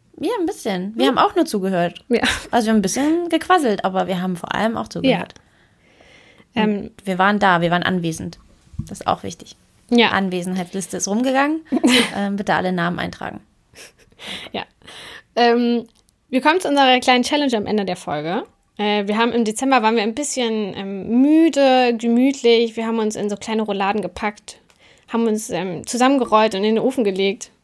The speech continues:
Speaker 2: weil wir es gemütlich haben wollten und haben deswegen die Challenge ein wenig einfacher gestaltet, als wir das normalerweise tun. Und zwar war unsere Challenge für den Dezember, ähm, Knödel essen. Und wir haben es mit Bravour gemeistert.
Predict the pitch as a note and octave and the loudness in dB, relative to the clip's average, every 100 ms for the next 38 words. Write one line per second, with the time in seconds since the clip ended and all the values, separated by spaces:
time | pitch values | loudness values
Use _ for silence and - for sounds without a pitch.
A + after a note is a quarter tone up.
0 | _ - G3+ G#3+ A#3 B3+ C4+ G#3 G3 F3+ | _ -8 -6 -4 -2 -2 0 0 0 0
1 | G3 C#4 D#4+ - B3+ A#3 - G3+ F#3+ - | -2 0 -2 0 -2 -2 -4 -6 -6 -4
2 | A3 A3 - B3+ D4 B3+ F#3+ G3 - - | -2 -2 -2 -2 -4 -6 -8 -8 -8 -8
3 | - - _ - - - _ - C4+ C4+ | -8 -14 _ -20 -20 -20 _ 0 2 2
4 | A#3+ G#3+ A3 G#3+ G#3 G#3+ G#3+ F#3+ F3+ F3+ | 0 0 -2 0 2 4 4 0 -4 -6
5 | - - G#3+ C4 - - - - _ _ | -14 -12 -6 -6 -8 -18 -20 -20 _ _
6 | A#3+ B3+ C#4 C#4+ C#4 B3 - C4+ C#4 C4+ | -2 2 4 4 4 0 0 0 0 -2
7 | A3 G#3 G3+ C#4 D4 G#3 G#3 G#3 G#3 G#3 | -2 -2 -2 -2 2 2 0 -2 -6 -6
8 | F4 F#4 - F3+ G#3 E4+ _ _ A#3 A#3 | -4 -2 -2 -6 -10 -14 _ _ -2 0
9 | A3+ C4+ D4+ D#4+ B3+ A3+ - G3+ F#3+ B3 | 2 2 2 -2 -4 -6 -4 -4 0 4
10 | E4 F4+ F#4+ G#4 _ _ _ _ _ _ | 4 4 2 -2 _ _ _ _ _ _
11 | _ - G4 C5 - - - | _ -4 -2 -2 -4 -6 -8